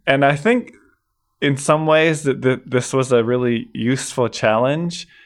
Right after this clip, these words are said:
um, to me personally as a scientist to say, "Well,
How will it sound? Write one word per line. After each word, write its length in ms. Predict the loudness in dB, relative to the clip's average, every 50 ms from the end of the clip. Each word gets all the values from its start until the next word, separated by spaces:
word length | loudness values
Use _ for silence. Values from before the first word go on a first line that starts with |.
| -20 -20 -20 _ _ -2
um, 380 | 0 0 2 0 -2 -2 -6 -8
to 160 | -8 -6 -4
me 300 | -2 -2 -2 -2 -2 -4
personally 560 | -4 -2 -4 -4 -4 -4 -4 -2 -2 -2 -2
as 160 | -2 -4 -6 -6
a 20 |
scientist 560 | -6 -4 -4 -4 -4 -4 -6 -6 -6 -6 -8
to 80 | -12 -8
say, 200 | -4 -4 -2 -2
"Well, 300 | 0 -2 -2 -4 -4